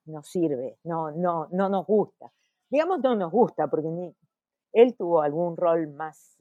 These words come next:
en gestión, eh, patrimonial, yo no. Entonces, yo estudio lo que la gente hace más que decir lo que se debe hacer. Pero si cuando me dicen, de, "A partir de todo lo que estudiaste", lo que digo es,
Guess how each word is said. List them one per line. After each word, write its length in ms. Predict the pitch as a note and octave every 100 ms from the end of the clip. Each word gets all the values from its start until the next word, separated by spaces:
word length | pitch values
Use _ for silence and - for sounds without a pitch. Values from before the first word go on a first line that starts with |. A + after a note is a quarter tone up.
| -
en 200 | F3+ D3
gestión, 680 | - E3 - F3+ D#3 D3 C#3+ _ _ _ _ _ _
eh, 580 | D3 D3+ C#3+ C#3 C3+ C3+ _ _ _ _
patrimonial, 720 | - F3 F#3 F3 E3 G3 E3+ D3
yo 200 | F#3+ F3
no. 320 | F3+ F3+ - _ _ _ _
Entonces, 420 | - E3 F3+ - _ C3 A#2+ C#3 C3 _ _
yo 260 | - F3 F#3+
estudio 540 | - - B3+ B3 G#3+
lo 120 | E3+
que 80 | E3+
la 120 | D#3
gente 380 | D#3+ F#3 F3 F3+
hace 420 | G3+ G#3+ - A3
más 320 | G3+ F3 F3 _ _
que 460 | G3 F#3+ G3+ G3+ - _ _ _ _ -
decir 420 | G3 F#3 A3+ G#3+
lo 180 | G3 -
que 100 | F3
se 180 | F3
debe 240 | E3 E3 D#3
hacer. 420 | C#3+ - C3+ C3+ _ _ _ _ _ _ _ _ _ -
Pero 260 | E3+ D#3
si 180 | D3 -
cuando 300 | F3+ F3 F3
me 140 | F3
dicen, 480 | A3 D#4 - E3 D#3+ _ _ _ _ -
de, 160 | F3+ -
"A 140 | F#3
partir 400 | F3 E3+ B3+ B3+
de 100 | A#3
todo 180 | A3 A3
lo 140 | A3
que 100 | F#3
estudiaste", 680 | G3+ G#3 G#3 G3 D#3+ _ F3
lo 160 | F3 D3
que 120 | D#3+
digo 340 | F#3 G3 F3+
es, 240 | D#3+ E3